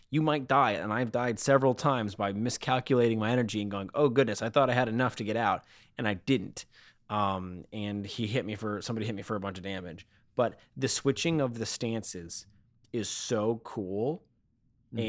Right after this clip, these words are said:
Speaker 1: and is intricate, and you have to plan. And it made me have this nostalgic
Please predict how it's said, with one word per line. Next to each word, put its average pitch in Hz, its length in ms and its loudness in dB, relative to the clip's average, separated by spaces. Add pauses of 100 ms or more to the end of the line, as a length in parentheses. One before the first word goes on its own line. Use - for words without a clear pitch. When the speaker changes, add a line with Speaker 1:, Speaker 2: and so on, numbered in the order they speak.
(100)
Speaker 1:
and 104 180 -4
is 104 420 -6 (140)
intricate, 139 720 -2 (140)
and 107 160 -4
you 110 80 -6
have 117 400 -4
to 117 100 -6
plan. 95 640 -8 (480)
And 113 260 -4 (100)
it - 220 -6
made 123 500 -2
me 143 200 0
have 117 420 -4
this 113 220 -6
nostalgic 107 960 -6